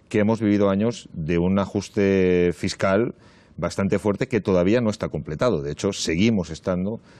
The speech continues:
dentro del procedimiento de déficit excesivo y probablemente tengamos que salir a lo largo de este,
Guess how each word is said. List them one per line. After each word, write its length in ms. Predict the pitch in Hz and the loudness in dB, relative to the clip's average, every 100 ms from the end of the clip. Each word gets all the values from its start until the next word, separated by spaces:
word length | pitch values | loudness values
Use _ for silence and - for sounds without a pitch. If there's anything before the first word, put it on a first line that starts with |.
| - | -16
dentro 340 | 78 90 85 92 | -4 -4 -2 0
del 100 | 87 | -2
procedimiento 420 | 85 87 90 87 | -2 -2 -2 0
de 60 | 87 | 0
déficit 380 | 87 92 87 | 0 -2 -2
excesivo 640 | 90 80 95 - 107 117 - - | -4 -4 -4 -2 -2 -2 -6 -6
y 140 | 104 | -6
probablemente 500 | 85 87 90 95 107 | 0 0 0 0 -2
tengamos 300 | 90 82 87 | -4 -4 -4
que 80 | 90 | -4
salir 220 | 87 92 | 0 2
a 20 | |
lo 80 | 90 | 4
largo 200 | 90 82 | 2 0
de 60 | 82 | -4
este, 300 | - 78 | -4 -6